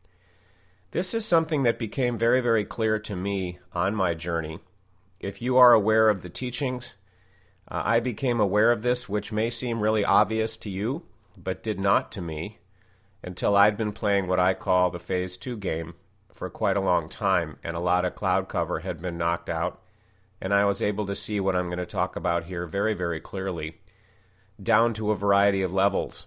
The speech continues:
of which I'll only be talking about one level here. So, having said that, by way of introduction,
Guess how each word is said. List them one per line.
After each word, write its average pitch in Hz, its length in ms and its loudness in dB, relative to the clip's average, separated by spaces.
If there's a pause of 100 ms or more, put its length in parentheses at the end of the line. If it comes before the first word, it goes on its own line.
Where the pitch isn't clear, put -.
(140)
of 85 180 -4
which 92 320 -4 (300)
I'll 92 160 0
only 92 200 -2
be 85 140 -6
talking 90 400 -6
about 80 300 -2
one 87 260 0
level 80 340 -4
here. 80 400 -8 (1500)
So, 123 280 6
having 131 300 4
said 139 260 0
that, 95 240 2
by 98 180 2
way 101 220 2
of 95 80 -2
introduction, 92 680 -4